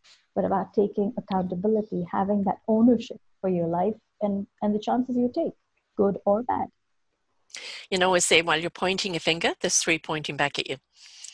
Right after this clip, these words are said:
Speaker 1: Yeah.
Speaker 2: right? And so,
Speaker 1: Right.
Speaker 2: again, ownership,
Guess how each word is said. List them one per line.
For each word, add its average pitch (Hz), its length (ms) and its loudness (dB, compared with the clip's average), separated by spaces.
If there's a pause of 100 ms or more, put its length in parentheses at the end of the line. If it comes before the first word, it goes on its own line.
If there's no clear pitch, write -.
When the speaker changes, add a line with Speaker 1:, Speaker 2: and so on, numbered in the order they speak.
(280)
Speaker 1:
Yeah. 247 120 4
Speaker 2:
right? 226 220 4 (580)
And 180 160 4
so, 196 200 6
Speaker 1:
Right. 180 80 0 (560)
Speaker 2:
again, 180 500 4 (880)
ownership, 190 500 4